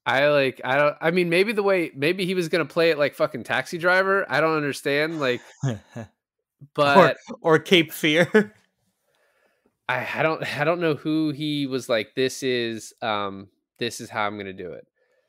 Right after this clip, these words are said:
Speaker 1: Lawrence Fishburne was offered and turned down Radio Raheem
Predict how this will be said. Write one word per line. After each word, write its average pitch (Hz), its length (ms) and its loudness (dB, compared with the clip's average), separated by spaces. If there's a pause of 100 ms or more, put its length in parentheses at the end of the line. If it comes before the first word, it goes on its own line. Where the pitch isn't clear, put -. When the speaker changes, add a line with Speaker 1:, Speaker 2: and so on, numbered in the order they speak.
(200)
Speaker 1:
Lawrence 165 320 -2
Fishburne 160 460 -2
was 123 140 -6
offered 120 540 0
and 107 160 -8
turned 113 260 -6
down 104 260 -2
Radio 101 320 -4
Raheem 113 680 -6